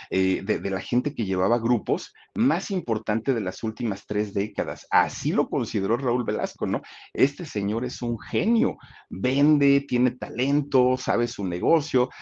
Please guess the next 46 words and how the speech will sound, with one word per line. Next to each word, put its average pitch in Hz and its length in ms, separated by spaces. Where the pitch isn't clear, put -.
Bueno, 120 360
lo 110 200
adoraban 107 640
ahí 92 300
en, 101 240
en, 87 260
en 90 160
Televisa. 85 540
Tan 90 180
fue 190 220
así 127 360
que 95 80
en 95 100
algún 98 240
momento 123 640
hizo 123 220
una 160 160
sociedad 92 580
can-, 110 200
con 92 180
Raúl 87 260
Velasco, 87 460
se 90 140
hicieron 104 340
socios 123 580
para 104 200
que 110 120
ya 117 120
no 139 120
hubiera 131 240
esa 127 200
triangulación, 95 800
¿no? 113 140
De, 92 200
de, 85 240
"A 92 60
ver, 101 180
pero 87 200
¿qué 92 80
me 90 120
vas 80 200
a 92 80
dar?". 117 260
No, 123 120
no, 131 100
no, 104 160